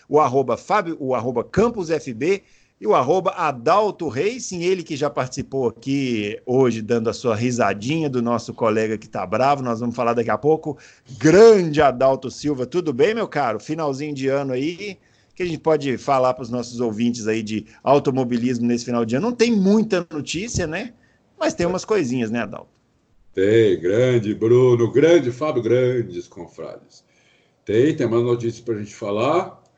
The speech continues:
Speaker 2: Último podcast do ano, né? Agora a gente só, só volta em janeiro, sete de janeiro, que é uma terça-feira, é, porque próxima terça-feira é Natal,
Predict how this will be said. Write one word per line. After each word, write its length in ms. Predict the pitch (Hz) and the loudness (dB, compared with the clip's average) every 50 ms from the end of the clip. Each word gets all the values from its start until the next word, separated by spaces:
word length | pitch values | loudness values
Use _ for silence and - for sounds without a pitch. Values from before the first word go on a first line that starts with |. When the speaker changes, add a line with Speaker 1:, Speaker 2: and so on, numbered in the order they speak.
| _ _ _ _ _ _ _ _ _ _ - | _ _ _ _ _ _ _ _ _ _ 4
Speaker 2:
Último 460 | 240 277 302 294 302 - 220 202 - | 8 8 8 8 6 4 0 0 2
podcast 640 | - 165 151 123 131 123 - 135 113 110 - - 135 | 2 2 2 2 -2 -4 -4 -2 -2 -2 -4 -6 -8
do 180 | 123 127 131 131 | -4 -2 0 0
ano, 400 | 147 180 220 226 202 147 123 143 | 2 0 0 0 0 -2 0 -2
né? 280 | 185 233 254 240 - _ _ _ - | -4 -6 -8 -12 -18 _ _ _ -12
Agora 360 | 92 107 107 113 117 120 110 | -10 -6 -2 -2 0 0 -2
a 40 | 92 | -2
gente 220 | 95 107 104 - | -4 -8 -12 -12
só, 500 | - - 110 101 90 78 - - - - _ _ _ _ _ _ _ _ _ _ _ _ - - - - - - | -12 -8 -6 -4 -4 -4 -6 -10 -16 -20 _ _ _ _ _ _ _ _ _ _ _ _ -20 -20 -20 -20 -20 -20
só 220 | _ - 101 92 | _ -10 -10 -8
volta 400 | 87 92 104 98 92 - 107 101 | -6 -4 -2 -4 -2 -2 -2 -2
em 60 | 95 | 0
janeiro, 840 | 92 95 117 110 113 117 113 123 139 160 175 185 202 214 208 - - _ _ _ _ _ _ _ _ _ _ _ - - - | 2 2 2 2 2 2 2 4 4 4 4 4 2 0 -4 -8 -14 _ _ _ _ _ _ _ _ _ _ _ -20 -20 -20
sete 440 | _ - - 110 104 98 - - 90 | _ -8 -4 -2 -2 -2 -4 -8 -14
de 120 | 82 85 | -16 -14
janeiro, 480 | 85 95 101 95 101 107 123 143 139 117 | -10 -8 -8 -4 -2 -2 0 0 -2 -4
que 60 | 98 | -6
é 200 | 85 78 - 90 | -8 -12 -10 -12
uma 160 | 82 82 80 | -10 -10 -10
terça-feira, 840 | 80 - 80 76 - - 87 - - - 98 104 117 127 156 170 175 - - _ _ _ _ _ _ _ _ _ _ _ _ _ _ _ _ _ - | -10 -10 -12 -12 -10 -10 -12 -10 -4 -2 2 2 2 2 0 -4 -8 -14 -20 _ _ _ _ _ _ _ _ _ _ _ _ _ _ _ _ _ -10
é, 600 | 98 98 95 95 92 90 87 85 85 85 87 87 | -6 -4 -2 0 0 0 0 0 0 0 -2 -2
porque 340 | - 92 - - - - 82 | -2 -4 -6 0 2 2 2
próxima 440 | - - 110 110 107 - 95 104 98 | 2 2 2 2 2 0 -2 -4 -2
terça-feira 600 | 101 101 90 - - 92 - - 92 85 78 80 | -2 -2 -4 -4 -6 -10 -6 -2 -2 -2 0 -2
é 40 | 80 | -4
Natal, 840 | 95 113 120 - - 95 98 104 139 190 214 - - - _ _ | -4 -4 -4 -2 0 0 2 2 2 0 0 -4 -14 -20 _ _